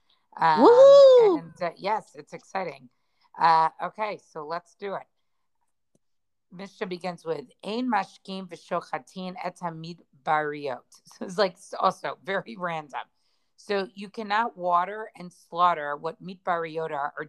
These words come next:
Speaker 1: desert animals. So these are animals that basically would normally graze outside of the town, usually from, like, Pesach to Cheshvan. So I guess this will be, like, sort of our, uh, Nes Nistar here because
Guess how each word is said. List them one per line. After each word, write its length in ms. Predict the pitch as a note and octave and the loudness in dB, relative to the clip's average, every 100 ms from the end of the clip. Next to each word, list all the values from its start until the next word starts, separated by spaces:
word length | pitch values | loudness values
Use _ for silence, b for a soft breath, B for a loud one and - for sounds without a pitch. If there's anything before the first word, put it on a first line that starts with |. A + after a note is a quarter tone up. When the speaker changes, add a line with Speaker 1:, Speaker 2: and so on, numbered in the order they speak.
| B2 | _
Speaker 1:
desert 440 | E3 E3 E3 D#3 D#3 | -8 -8 -10 -14 -14
animals. 540 | C#3 C3+ B2+ A#2 - _ _ _ _ _ | -16 -14 -14 -18 -20 _ _ _ _ _
So 160 | - | -16
these 240 | F3 A#3+ B3 | -10 -4 -4
are 120 | G#3+ | -4
animals 340 | G3+ F#3+ F3 F3 | -6 -6 -6 -6
that 140 | F3 | -8
basically 480 | F3 F3+ G3+ - D#3+ | -8 -10 -12 -10 -10
would 140 | D#3 | -10
normally 440 | D#3 F3 F#3 E3 D3+ | -4 -4 -4 -8 -12
graze 720 | D#3 D3 E3 E3+ F#3+ B3 B3 _ _ _ _ _ | -10 -4 -2 -2 -6 -8 -10 _ _ _ _ _
outside 520 | E3 F#3+ - - G3 | 2 2 0 -10 -8
of 100 | F3+ | -10
the 100 | E3+ | -12
town, 500 | F3 - D#3 D#3 F3 G3 | -18 -14 -12 -12 -14 -18
usually 440 | E3+ G#3+ G3+ G#3+ F#3 | -18 -18 -12 -10 -10
from, 300 | - F#3 F3 | -6 -6 -4
like, 240 | D#3+ D#3 _ | -6 -6 _
Pesach 560 | - F#3 - G#3+ A3+ B3+ - _ _ _ _ | -16 -16 -6 2 4 2 -4 _ _ _ _
to 80 | - | -6
Cheshvan. 720 | E3 - E3+ _ - B2+ _ _ _ _ | -4 -2 -4 _ -10 -10 _ _ _ _
So 500 | _ - F3+ E3 D#3+ D#3 | _ -6 -4 -4 -6 -10
I 60 | E3+ | -14
guess 260 | D#3+ G3 _ | -14 -18 _
this 220 | E3+ - | -20 -16
will 100 | E3+ | -14
be, 200 | E3+ E3 | -10 -8
like, 200 | D#3 C#3 | -8 -8
sort 240 | - E3+ | -10 -8
of 140 | D#3+ D#3 | -8 -6
our, 360 | D3 C#3+ D3 D3 | -4 -4 -6 -6
uh, 40 | D#3 | -8
Nes 280 | E3 F3 - | -14 -16 -18
Nistar 380 | E3 - D3 C#3 | -20 -10 -8 -6
here 220 | D3 D3 | -8 -8
because 440 | C3 - D3+ C3 | -10 -10 -10 -10